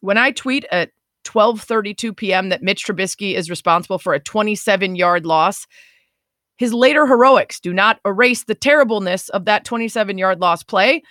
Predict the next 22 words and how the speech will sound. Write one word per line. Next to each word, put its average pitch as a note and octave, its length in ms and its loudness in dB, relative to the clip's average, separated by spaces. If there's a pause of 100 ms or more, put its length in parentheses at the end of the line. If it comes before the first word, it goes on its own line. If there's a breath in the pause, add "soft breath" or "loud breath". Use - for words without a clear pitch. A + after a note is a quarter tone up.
(180 soft breath)
So A#3+ 120 -6
don't C#4+ 260 2
tweet D#4 280 0
at A#3 100 0
me G3+ 240 -6
six - 300 -8
hours F#3+ 260 -2
later A#3 260 -2
telling G3 280 -4
me G3+ 80 -6
to G#3 140 -6
appreciate G3+ 460 -6
my E3 120 -6
quarterback. - 420 -10 (520)
And F#3 140 -6
when A3 400 2
I, G#3 480 2
at F3 160 -4
one G3 220 0
forty-seven G3+ 520 -4
P F#3 200 -4
M, F#3+ 260 0